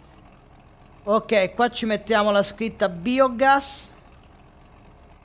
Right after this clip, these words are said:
Crea. Poi dobbiamo fare una cosa importantissima perché si vede che non è unito.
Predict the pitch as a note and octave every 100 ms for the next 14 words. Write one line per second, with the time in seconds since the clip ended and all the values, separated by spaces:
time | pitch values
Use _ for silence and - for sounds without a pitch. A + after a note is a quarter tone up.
0 | - - - - - G3 G3 G#3+ C4+ -
1 | - - - - - - - - - -
2 | - - - A3+ A3+ G#3 G3 A3 C4 B3+
3 | - - - - - - - - - F3
4 | G3 G3+ G#3 G#3+ G3+ F#3+ G#3+ G#3 A3 A3
5 | G3+ G#3 G#3 B3+ B3+ - A#3 B3 A3+ G3+
6 | - G3+ F#3+ G3+ G#3 G3+ G3 G3 F#3+ F#3+
7 | F#3+ G3 G3+ F#3+ F3+ G3+ A#3 B3 -